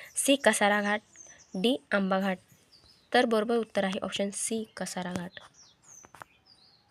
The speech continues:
प्रश्न क्रमांक सत्याहत्तर, कसारा घाट कोणत्या महामार्गावर आहे? ऑप्शन ए एन एच सिक्स्टी सिक्स, बी एन एच फोर्टी एट, सी एन एच वन सिक्स्टी, डी एन एच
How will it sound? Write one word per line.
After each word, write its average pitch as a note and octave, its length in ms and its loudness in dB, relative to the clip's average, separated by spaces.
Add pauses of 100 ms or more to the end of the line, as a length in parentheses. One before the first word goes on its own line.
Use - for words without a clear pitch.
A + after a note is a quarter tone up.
(760)
प्रश्न G3+ 280 -6
क्रमांक G3+ 320 -6
सत्याहत्तर, G#3+ 540 -8 (640)
कसारा D4+ 320 2
घाट D4 220 2
कोणत्या A#3+ 320 0
महामार्गावर A3 580 0
आहे? G3+ 300 0 (420)
ऑप्शन C#4+ 420 4
ए D#4+ 220 2
एन G#3+ 140 4
एच G3+ 160 -2
सिक्स्टी A3 260 0
सिक्स, - 400 0 (280)
बी C#4+ 220 6
एन A3 120 4
एच G#3+ 100 2
फोर्टी G#3 380 0
एट, C4 120 2 (440)
सी D4 260 4
एन A3+ 140 4
एच G#3+ 240 -2 (180)
वन G#3+ 240 0
सिक्स्टी, C#4 440 0 (520)
डी A#3+ 280 2
एन G3+ 140 0
एच A#3+ 160 -6